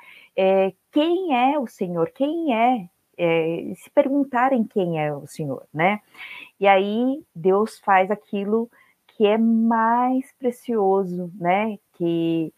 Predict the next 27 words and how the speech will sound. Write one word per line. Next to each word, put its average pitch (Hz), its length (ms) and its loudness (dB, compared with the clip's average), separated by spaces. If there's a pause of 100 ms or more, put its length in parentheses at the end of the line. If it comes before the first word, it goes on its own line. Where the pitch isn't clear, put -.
(300)
é, 160 340 4
a - 60 0
gente 208 300 -4
não 247 160 2
tem 254 340 -2
condição, 269 1000 0 (460)
né, 185 320 2
de, 175 560 2
de 175 240 -2
conhecer 214 800 0
esse 220 200 -6
Deus 160 420 -2
se - 200 -8
ele 220 240 2
não 233 160 0
se 247 140 -4
revela. 208 580 2
E 170 80 0
aqui 180 220 -4
ele 226 220 0
vai 185 280 4
se 240 200 -6
revelar, 226 800 0 (420)
ele 175 180 0
vai 185 200 4
dizer 208 640 2 (320)
algo 196 440 2